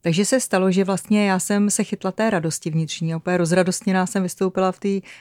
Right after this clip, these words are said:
v tom městě Brazília, eh, na tom letišti a mi bylo úplně jedno, jestli tam kurandéra bude, nebo nebude. A byla tam a odvezla si mě dvě stě kilometrů prostě do své chýše v horách.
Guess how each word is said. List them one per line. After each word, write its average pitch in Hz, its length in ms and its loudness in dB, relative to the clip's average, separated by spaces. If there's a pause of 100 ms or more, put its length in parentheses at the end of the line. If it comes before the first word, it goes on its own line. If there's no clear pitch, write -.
v - 40 -20
tom 190 100 -2
městě 185 280 2
Brazília, 190 720 2
eh, 180 160 -2
na 180 80 -2
tom 196 180 0
letišti 190 440 0
a 185 40 2
mi 185 120 2
bylo 180 180 2
úplně 175 300 0
jedno, 175 160 0
jestli 185 120 -2
tam 180 120 0
kurandéra 180 440 2
bude, 170 220 0
nebo 175 200 0
nebude. 156 440 -2 (520)
A 170 60 -4
byla 180 280 2
tam 160 480 -2 (440)
a 165 380 0
odvezla 180 380 2
si - 120 -4
mě 185 140 4
dvě 170 120 0
stě 170 160 -4
kilometrů 165 520 -4
prostě 160 320 -6
do 151 100 -4
své 147 220 -8
chýše - 360 -8
v 143 40 -6
horách. 117 340 -8